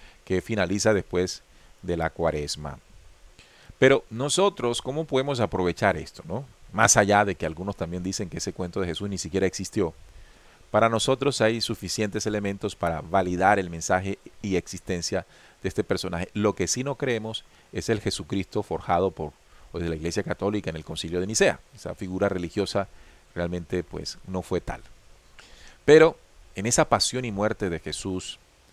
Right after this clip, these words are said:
más allá de la tristeza que nos puede generar al recordar cada evento, ya sea porque vamos a la iglesia y escuchamos, eh, todo lo que sucedió, o además podemos ver una película y ver todo lo que sucedió en ese lapso de tiempo en que lo toman preso injustamente a horas nocturnas,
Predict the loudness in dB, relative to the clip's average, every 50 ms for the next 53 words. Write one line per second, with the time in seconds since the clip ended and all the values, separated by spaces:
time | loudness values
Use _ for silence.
0 | _ _ -20 -20 -20 -16 -8 2 4 6 6 6 6 4 4 6 4 4 4 2
1 | -2 -8 -14 -10 -6 -6 -6 -6 -6 -10 -12 -16 -18 -20 -20 -20 -20 -12 -6 -6
2 | -6 -4 -4 -8 -10 -6 2 4 4 4 4 2 0 0 -2 -4 -8 -8 -10 -6
3 | -2 0 0 0 0 -2 -4 -2 2 4 4 4 2 0 -2 -6 -8 -8 -6 -4
4 | -6 -4 0 4 6 8 8 6 4 0 -2 0 2 2 4 4 2 2 0 -2
5 | -4 -4 -2 -2 -2 -2 -2 -4 -2 0 0 0 0 0 -2 -6 -6 -6 -6 -4
6 | -4 -4 -4 -4 -4 -2 -2 -2 -2 -4 -8 -8 -8 -12 -6 -4 -4 -4 -4 -6
7 | -8 -8 -12 -16 -20 -20 -20 -20 -20 -20 -20 _ -18 -10 -8 -6 -6 -6 -6 -8
8 | -14 -2 2 4 4 4 4 2 0 -4 -4 -4 -2 -2 -2 2 4 6 6 8
9 | 6 6 4 0 _ _ _ 0 0 2 2 2 0 0 0 0 -2 -2 -4 -4
10 | -6 -6 -2 -4 -4 -2 -2 -4 -4 -4 -4 -6 -8 -8 -8 -4 -4 -4 -4 -4
11 | -6 -6 -4 -4 -4 -6 -4 -2 -2 -2 -2 -4 -8 -10 -10 -8 -6 -4 -4 -4
12 | -4 -6 -10 -18 -20 -20 -20 _ _ -4 -4 -2 0 0 2 4 4 4 4 2
13 | -2 -2 -2 -2 -2 -2 -2 0 -2 -2 -4 -8 -8 -6 -6 -6 -6 -6 -6 -6
14 | -6 -6 -8 -4 2 2 2 4 2 -2 -6 -6 -6 -8 -4 -2 -4 -2 0 -2
15 | -2 -2 -4 -4 -4 -2 -2 -2 -2 -4 -4 -6 -6 -8 -4 2 4 4 4 4
16 | 2 0 0 0 -2 -6